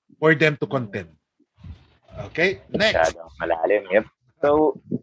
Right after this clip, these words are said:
Speaker 2: doon naman tayo sa two versus seven, no? That's Brooklyn Nets versus Boston Celtics, Kiko.
Speaker 1: Okay.
Speaker 2: Ah, sa ngayon, you know,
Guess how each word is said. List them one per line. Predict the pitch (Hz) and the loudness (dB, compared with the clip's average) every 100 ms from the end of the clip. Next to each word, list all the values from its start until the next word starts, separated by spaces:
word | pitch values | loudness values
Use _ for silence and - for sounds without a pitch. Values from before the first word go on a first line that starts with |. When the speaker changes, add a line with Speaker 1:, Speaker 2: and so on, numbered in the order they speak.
| _ _ _ _ | _ _ _ _
Speaker 2:
doon | 135 147 | -2 2
naman | 160 | 2
tayo | 151 | 2
sa | - 139 | 2 0
two | 135 165 143 | 2 0 2
versus | 139 135 | 0 0
seven, | - 120 123 127 | 0 0 2 0
no? | 104 | -2
That's | 104 104 | -4 -4
Brooklyn | 110 117 113 113 | -2 -2 0 0
Nets | 107 104 104 104 - | 2 2 0 -2 -10
versus | 98 98 - - | -4 -4 -4 -12
Boston | - 92 101 - - 98 | -10 0 0 0 -8 -2
Celtics, | 98 85 76 - - | 2 2 0 -8 -10
Kiko. | - 85 80 123 | -8 -4 0 -2
Speaker 1:
Okay. | - 123 170 208 _ | -2 -6 -6 -6 _
Speaker 2:
Ah, | - 101 98 98 92 90 90 85 85 87 _ _ _ _ | -4 -2 0 0 0 0 0 0 -2 -4 _ _ _ _
sa | 107 | -4
ngayon, | 135 151 123 120 127 | -2 -2 -2 -2 -6
you | 110 | -12
know, | 98 98 101 | -10 -10 -12